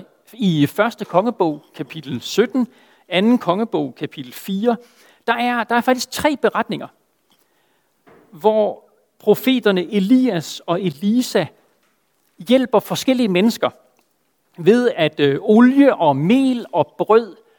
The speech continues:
rækker langt længere end, øh, end forventet, fordi Gud griber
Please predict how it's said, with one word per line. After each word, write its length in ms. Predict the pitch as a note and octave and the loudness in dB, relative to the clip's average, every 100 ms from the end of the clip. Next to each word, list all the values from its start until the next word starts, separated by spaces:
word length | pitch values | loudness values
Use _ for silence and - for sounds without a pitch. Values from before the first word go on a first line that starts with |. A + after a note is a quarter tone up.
| - | -12
rækker 420 | D3+ F3 A3 A#3+ F#3 F3+ | -4 -2 0 0 -2 -4
langt 280 | C4+ B3 F3+ | -6 -6 -4
længere 500 | D#3 F#3 G#3+ E3+ B2 _ _ _ _ | -2 -2 -2 -4 -6 _ _ _ _
end, 340 | - F3 E3 C#3+ | 0 2 4 2
øh, 380 | C#3 B2+ B2+ B2 | 0 -2 -4 -2
end 120 | E3 | -2
forventet, 440 | - D3 F#3 D3 - _ _ _ _ _ _ | 0 -4 -4 -8 -16 _ _ _ _ _ _
fordi 420 | _ G3 G#3+ A#3+ - | _ -4 -2 -4 -6
Gud 200 | G#3+ G#3+ | -4 -4
griber 360 | G#3+ G#3+ F3+ | -2 -8 -6